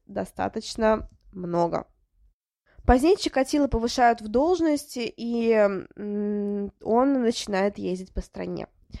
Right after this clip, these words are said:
Это было, конечно, таким вот, э, э, очень страшным событием, потому что в это время стояли на ушах все. А, в очень многих городах были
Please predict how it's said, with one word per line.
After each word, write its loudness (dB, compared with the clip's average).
Это 4
было, 4
конечно, -2
таким -4
вот, -2
э, 2
э, -2
очень -4
страшным -2
событием, -2
потому -4
что -8
в -4
это -2
время 0
стояли 0
на 0
ушах -4
все. -6
А, 2
в 0
очень 2
многих 0
городах 4
были 0